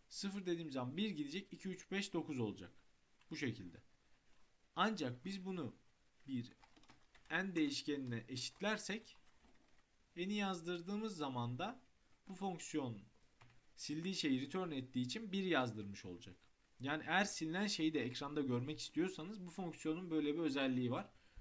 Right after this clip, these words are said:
Bunu bir değişkene eşitleyerek de kullanabilirsiniz. Mesela append'i bir değişkene etiketlersek ne olacak? Başta öğrenmiştik, belki hatırlarsınız. None döndürüyor.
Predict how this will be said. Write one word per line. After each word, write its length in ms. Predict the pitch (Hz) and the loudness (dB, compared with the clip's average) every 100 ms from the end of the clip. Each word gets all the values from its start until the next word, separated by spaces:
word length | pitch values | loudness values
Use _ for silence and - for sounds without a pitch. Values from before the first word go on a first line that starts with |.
| - | -8
Bunu 180 | 175 175 | -4 0
bir 100 | 160 | 4
değişkene 500 | 151 151 - 190 196 | 6 6 4 0 0
eşitleyerek 580 | 147 - - 131 123 123 | 0 -2 0 0 0 -2
de 120 | 127 | -6
kullanabilirsiniz. 760 | 156 139 131 117 113 117 107 110 | -4 -4 -2 -2 -2 -6 -6 -6
Mesela 320 | 175 180 110 | -4 -4 -6
append'i 800 | - 151 127 170 208 202 160 - - - - - - | -8 -8 0 0 2 0 0 -2 -18 -20 -20 -10 -4
bir 160 | 143 | 2
değişkene 640 | 147 139 - 143 127 113 - - _ | 4 4 0 -4 -4 -4 -8 -20 _
etiketlersek 840 | 135 120 - 123 - 120 120 202 196 | -12 -8 -6 -6 -4 -4 -4 -6 -4
ne 60 | |
olacak? 380 | 151 107 135 190 - - - - - - - - - - - - - | -2 -2 -2 -6 -12 -20 -20 -20 -20 -20 -20 -20 -20 -20 -20 -20 -8
Başta 300 | 131 156 190 | -4 -4 -2
öğrenmiştik, 540 | 185 190 202 196 - - | -2 0 -2 -6 -8 -6
belki 280 | 131 131 139 | -4 -2 -4
hatırlarsınız. 920 | 127 123 143 160 156 151 208 - - - - | -6 -4 -2 -2 -2 -6 -8 -8 -14 -14 2
None 320 | 170 180 139 | 4 4 2
döndürüyor. 760 | 110 101 90 87 85 - - | 0 -2 -6 -10 -12 -18 -20